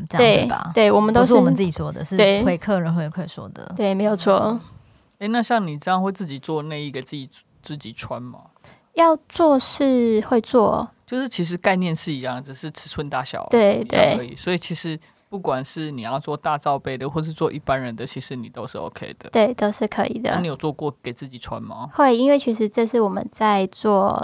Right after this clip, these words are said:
Speaker 2: 其实在以前课程上做训练的时候，我们的毕业作品就是要做自己的衣服。
Speaker 3: 嗯哼。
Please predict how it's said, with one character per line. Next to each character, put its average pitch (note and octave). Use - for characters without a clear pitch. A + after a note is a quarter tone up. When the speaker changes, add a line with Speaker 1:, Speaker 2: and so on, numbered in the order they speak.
Speaker 2:
其 -
实 B3
在 B3
以 G#3+
前 G3
课 C4
程 G3+
上 G#3+
做 G#3+
训 G3+
练 G3
的 -
时 -
候， -
我 G3
们 G3
的 G3+
毕 G#3+
业 G3+
作 A3+
品 G3+
就 F#3+
是 G3+
要 F#3+
做 -
自 G3+
己 F3+
的 -
衣 D3+
服。 -
Speaker 3:
嗯 D#3
哼。 D#3